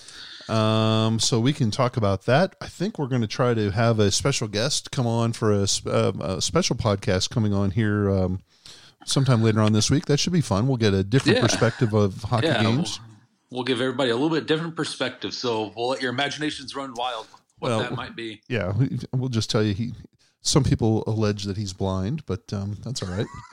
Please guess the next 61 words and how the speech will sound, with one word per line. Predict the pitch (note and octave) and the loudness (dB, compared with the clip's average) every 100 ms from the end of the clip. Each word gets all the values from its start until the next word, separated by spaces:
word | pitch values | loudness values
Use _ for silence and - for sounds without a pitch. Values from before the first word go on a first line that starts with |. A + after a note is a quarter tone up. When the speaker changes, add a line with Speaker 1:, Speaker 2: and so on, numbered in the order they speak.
| B3+ | -10
Speaker 2:
<laughs> | G3+ - F3 - - - - | -10 -8 -12 -12 -14 -14 -16
Speaker 1:
That's | - - | -16 -14
all | |
right. | F#2 - - - | -12 -12 -14 -4
He's, | A#2 A2 - - | -2 -2 -6 -6
he's, | B2 G2+ | -6 -6
he's | - A2+ | -4 -4
a | F#2+ | -2
great | F#2 F2+ - | 0 -2 -2
guy. | D#2+ G2 B2 A#2+ _ _ _ _ | -8 -6 -6 -6 _ _ _ _
Speaker 2:
He | C3+ | -2
is | B2 | 0
a | A2+ | 0
good | A#2+ | 2
dude. | A2 A2 G#2+ | 4 2 2
Speaker 1:
Uh, | G2 | -2
chip | G2+ - A2 | -2 -4 -2
off | A#2+ A#2 | -2 0
the | A#2 | 0
old | A#2 G#2+ | 0 2
block. | E2+ E2+ - | -2 -2 -2
So, | - G2+ G2+ | 0 2 2
uh, | G2+ | 4
hey, | G2 C3+ | 6 6
we'll, | A#2 B2+ | 8 4
we'll, | A#2+ B2 | 4 0
we'll | - A#2+ | 0 -2
talk | A2+ C3 B2 | 0 -2 -2
to, | - B2 A#2 A2+ G#2+ | -2 0 2 2 2
uh, | G#2 G#2 | 2 2
we'll | G#2 | 0
talk | B2+ C3+ B2+ | -2 -4 -2
to | B2 | -2
our | A#2+ | -2
special | - B2 A#2 | 0 -2 2
guests, | A#2 D#3 | 4 4
and | - C3 | 6 6
then | D#3 - - - - - | 6 2 -8 -18 -16 -4
we | |
might | C#3 B3 | -2 0
even | G#3 A#2 | 2 0
try | A2 C#3 | 2 2
to | B2 | 4
get | A#2+ | 4
a | G#2 | 2
third | - C3+ D3 C#3+ C3+ B2 A#2 G#2+ G2+ G2 F#2 | 2 6 8 8 8 8 6 6 4 2 -2
person | A#2 G#2+ - G#2 | -2 0 0 0
or | F#2+ | 0
third | - E3 | 0 0
or | B2+ | 2
fourth. | C3 A#2 - | 2 0 0
Might | D#3 C#3+ - | 0 0 0
get | D3+ | -2
some | - A#2 | 0 -2
prognostications | - C#3 A#2+ C3 C3 - - C3 B2 A#2 G#2 | 0 -2 0 -2 -2 -4 0 0 2 -2 -4
from | - A2 | -4 -2
some | - | -2
of | C3 | 0
the | G#2+ | 0
folks | - A#2 - | 0 -2 0
that | G#2+ G2+ | 0 -2